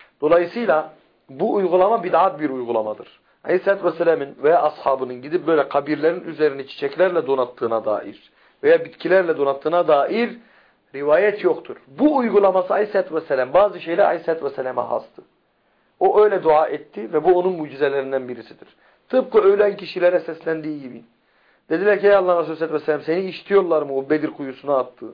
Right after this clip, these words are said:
Ebu Cehil ve diğerlerini? Aleyhisselatü Vesselam dedi ki ne sizin işittiğinizden daha güzel.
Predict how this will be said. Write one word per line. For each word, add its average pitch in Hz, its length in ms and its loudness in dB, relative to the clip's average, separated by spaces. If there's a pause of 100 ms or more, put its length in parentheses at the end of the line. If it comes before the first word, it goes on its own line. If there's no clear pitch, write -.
(420)
Ebu 127 240 -10
Cehil 131 460 -6
ve 120 140 -2
diğerlerini? 117 540 -4 (960)
Aleyhisselatü 147 340 -4
Vesselam 165 260 -2
dedi 170 160 -12
ki 165 80 -8
ne 151 80 -4
sizin 135 240 -16
işittiğinizden 147 640 -10
daha 135 160 -2
güzel. 123 300 -14